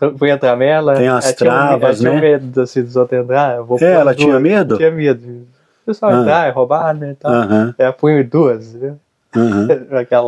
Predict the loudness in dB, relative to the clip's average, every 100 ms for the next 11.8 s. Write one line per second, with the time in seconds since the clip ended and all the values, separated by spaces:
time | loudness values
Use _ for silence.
0 | 2 2 2 2 0 2 2 4 4 2
1 | 0 0 -2 2 2 2 0 -2 0 2
2 | 0 2 0 0 -2 -4 _ _ _ -20
3 | -20 -12 -2 0 2 2 2 2 2 2
4 | 2 0 -2 _ _ _ _ _ _ _
5 | -20 _ -6 0 0 4 2 2 0 0
6 | 0 -2 -2 -2 0 0 0 -4 -4 -2
7 | -2 -2 -6 -6 -8 -14 _ _ -14 -12
8 | -8 0 2 2 0 -4 -2 -2 -6 -10
9 | _ -20 -20 _ -2 0 2 2 2 0
10 | -2 0 0 2 2 2 0 0 -4 _
11 | -20 -20 -20 -6 -4 0 2 2